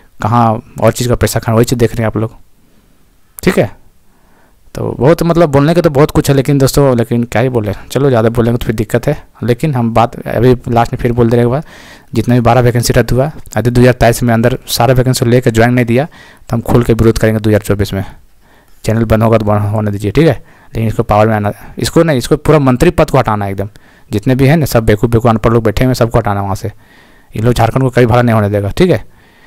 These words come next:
ये लोग चाहता ही ऐसे ही इन लोग को भटका के रखे और आप लोग मज़े लें, मज़े लेने आप नहीं देंगे। सारे छात्र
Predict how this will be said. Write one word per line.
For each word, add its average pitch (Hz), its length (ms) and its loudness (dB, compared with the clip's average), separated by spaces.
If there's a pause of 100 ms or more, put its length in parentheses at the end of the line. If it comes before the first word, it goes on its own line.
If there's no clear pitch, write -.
(220)
ये 101 100 -4
लोग 117 120 2
चाहता 113 300 0
ही 143 140 4
ऐसे 127 200 2
ही 135 80 2
इन 120 140 -2
लोग 123 100 2
को 120 40 -2
भटका 120 260 -2
के 131 60 2
रखे 123 200 0
और 160 60 2
आप 113 120 0
लोग 113 80 0
मज़े 104 220 0
लें, 98 180 -6 (340)
मज़े 113 200 0
लेने 120 220 2
आप 117 80 0
नहीं 113 140 0
देंगे। 120 300 -2 (320)
सारे 113 340 0
छात्र 127 340 -4